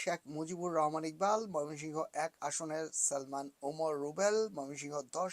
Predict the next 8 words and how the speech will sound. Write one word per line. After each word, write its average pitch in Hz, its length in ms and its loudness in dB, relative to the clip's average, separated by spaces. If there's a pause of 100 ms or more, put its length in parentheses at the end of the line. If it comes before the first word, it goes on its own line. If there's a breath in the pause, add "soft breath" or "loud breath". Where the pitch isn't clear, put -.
(140)
আসনের 180 360 0 (560 loud breath)
এবি 185 180 4 (100)
সিদ্দিকুর 160 440 -2
রহমান, 180 420 8
ময়মনসিংহ 151 440 -2 (240)
এগারো 147 220 4 (100)
আসনের 165 380 0 (360 loud breath)
মোহাম্মদ 151 340 6